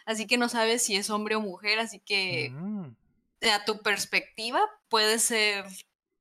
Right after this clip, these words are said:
Speaker 1: lo que tú quieras porque también la ropa está muy neutral.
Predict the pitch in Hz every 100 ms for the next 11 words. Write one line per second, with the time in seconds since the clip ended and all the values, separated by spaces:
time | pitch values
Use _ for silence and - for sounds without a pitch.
0 | _ _ _ 226 226 233 226 208 233 247
1 | 262 269 247 214 208 196 208 220 226 240
2 | 240 226 220 220 214 214 220 208 220 220
3 | 233 233 226 226 - 208 202 202 196 -